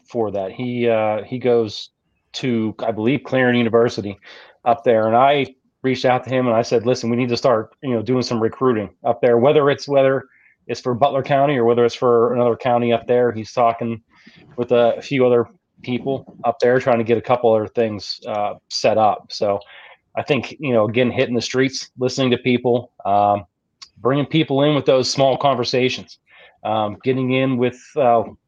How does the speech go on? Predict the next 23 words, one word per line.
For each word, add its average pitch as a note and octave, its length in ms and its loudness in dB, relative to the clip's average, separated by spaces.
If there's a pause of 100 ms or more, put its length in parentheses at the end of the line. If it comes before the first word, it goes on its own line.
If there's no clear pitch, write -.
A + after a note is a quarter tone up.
sort C#3+ 320 -2
of A2 120 0
like-minded B2+ 600 2
groups, B2 520 0 (200)
um, G2 560 -4
such - 280 -2
as, A2+ 300 2
like, A2+ 160 2
a A#2+ 60 0
Young A#2 220 2
Americans A#2 460 0
for A2+ 140 -4
Liberty, A2 460 -2 (500)
or, A2+ 600 2 (140)
um, G2 520 2 (500)
you C3 100 -6
know, G#2+ 140 -2
we, A2 300 -2
we A2+ 160 -4
have A#2 240 2
another A#2 400 2
type A#2+ 280 0
of, A2 140 -4